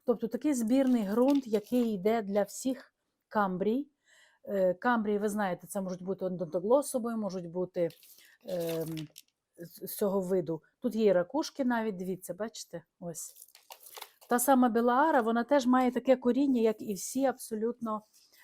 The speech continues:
ем, камбрійні, так? Ті самі однотоглосуми.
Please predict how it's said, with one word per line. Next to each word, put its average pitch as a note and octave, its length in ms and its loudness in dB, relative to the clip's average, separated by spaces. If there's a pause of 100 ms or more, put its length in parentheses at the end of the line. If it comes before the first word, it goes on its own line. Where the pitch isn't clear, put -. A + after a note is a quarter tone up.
(160)
ем, F3 680 -2
камбрійні, E3+ 680 2
так? A#3+ 260 0 (180)
Ті A#3 120 -2
самі A3 220 0
однотоглосуми. F#3 840 0